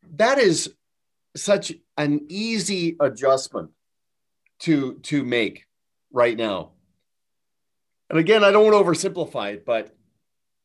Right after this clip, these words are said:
it doesn't involve salesmanship or sales tactics. It involves embracing, uh, future pacing and process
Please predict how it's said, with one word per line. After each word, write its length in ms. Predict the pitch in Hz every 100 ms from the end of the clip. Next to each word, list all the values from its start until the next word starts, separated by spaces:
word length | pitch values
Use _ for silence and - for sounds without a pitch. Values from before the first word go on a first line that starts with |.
| _ _ _ -
it 120 | 143
doesn't 240 | 190 220 240
involve 680 | 208 180 170 170 165 135 - -
salesmanship 1200 | - - 160 180 170 170 160 147 - 151 151 _
or 220 | 110 107 104
sales 640 | - 160 170 165 147 -
tactics. 880 | - - 143 143 147 143 143 - - _ _ _ _ _ _ _ _ _ _ _ _ _
It 160 | 143 143
involves 840 | 147 135 151 180 196 196 143 - - _ -
embracing, 1080 | 139 127 104 131 160 165 160 123 104 95 92 _ _ _ _ _ _ _ _ -
uh, 440 | 110 104 95 90 - _ - _ _
future 520 | _ 165 170 - 151
pacing 720 | - 143 160 165 175 180 180 _ _ _ -
and 240 | 107 104
process 840 | - 147 151 165 - 175 175 -